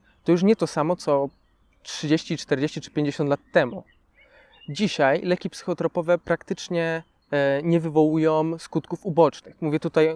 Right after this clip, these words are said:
dokładnie o antydepresantach. Czasami sporadycznie pojawiają się kłopoty ze snem, z łaknieniem czy, e, czy wahania nastroju. Natomiast są to nieliczne przypadki.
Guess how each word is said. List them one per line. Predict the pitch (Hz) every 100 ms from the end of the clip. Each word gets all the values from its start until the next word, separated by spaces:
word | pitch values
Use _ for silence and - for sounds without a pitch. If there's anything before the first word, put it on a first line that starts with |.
| 170
dokładnie | 147 160 151 156
o |
antydepresantach. | 147 151 139 - 143 120 110 - - _ _ - - -
Czasami | - 170 190 165 156 156
sporadycznie | - 156 151 160 - 135
pojawiają | - 135 135 143 139
się | 135 143 127 -
kłopoty | - 151 147
ze | 131 127
snem, | - 135 156 156 143
z |
łaknieniem | 135 117 - 143 156 143 135
czy, | - - 120 120 120 - - - - -
e, | 131 123 120 120 120 113 - _ _ -
czy | - 147
wahania | 151 170 151
nastroju. | 143 - - 226 127 - -
Natomiast | 160 - 160 151
są | - 151
to | 156
nieliczne | 143 139 - 143
przypadki. | - 185 175 - -